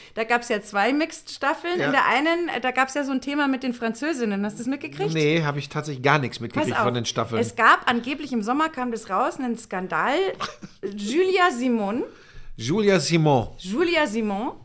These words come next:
Speaker 1: Ähm, die war ja letztes Jahr, hat die Kristallkugel geholt,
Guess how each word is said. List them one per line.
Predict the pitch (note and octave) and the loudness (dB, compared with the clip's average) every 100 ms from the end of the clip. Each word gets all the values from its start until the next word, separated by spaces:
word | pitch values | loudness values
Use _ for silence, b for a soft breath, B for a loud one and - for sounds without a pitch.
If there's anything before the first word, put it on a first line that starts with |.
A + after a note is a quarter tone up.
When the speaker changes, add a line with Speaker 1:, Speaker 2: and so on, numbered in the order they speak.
| B B B - | B B B 4
Speaker 1:
Ähm, | B3+ C4 C4+ C4+ G#3 | 8 8 6 2 -2
die | B3+ | 2
war | B3+ | 4
ja | B3+ | 6
letztes | B3+ B3+ C#4 A#3+ | 4 -2 -6 -2
Jahr, | B3 | -2
hat | A#3+ | -2
die | A3+ A3 | -4 -6
Kristallkugel | G#3+ G3+ G#3+ A#3 D#4 D#4+ | -6 -4 -2 -2 -2 -4
geholt, | D4 D#4 D#4 E4+ A#4 | -4 -4 -2 0 -2